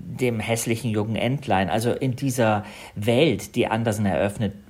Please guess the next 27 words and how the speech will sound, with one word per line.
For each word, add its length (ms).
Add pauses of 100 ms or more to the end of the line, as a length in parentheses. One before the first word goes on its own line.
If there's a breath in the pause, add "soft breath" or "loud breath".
(120)
Bei 140
Andersen 380
ist 220
es 40
ja 120
so, 140
dass 200
ganz 240
oft 240
die 80
Gegenstände 760
lebendig 640
werden, 560
die 240 (180)
plötzlich, 640 (100)
was 220
weiß 100
ich, 120
die 140
Stopfnadel 880 (340 loud breath)
beschwert 420
sich 160
über 160
ihr 220
schweres 480
Leben 560
oder 540